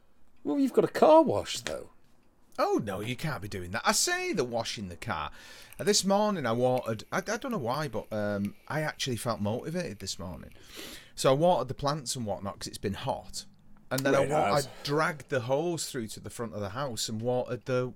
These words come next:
Speaker 2: hanging basket. And I thought, "Oh, I will have the most half-arsed wash of my car ever," which involved me spraying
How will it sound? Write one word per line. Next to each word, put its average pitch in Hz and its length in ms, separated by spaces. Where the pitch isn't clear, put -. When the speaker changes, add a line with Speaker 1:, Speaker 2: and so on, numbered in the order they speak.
Speaker 2:
hanging 202 340
basket. - 400
And 226 100
I - 20
thought, 220 320
"Oh, 311 280
I 147 140
will 165 220
have 147 320
the 151 80
most 147 340
half-arsed 165 720
wash 139 300
of 127 100
my 120 200
car 131 380
ever," 127 220
which 107 240
involved 113 360
me 107 180
spraying 151 720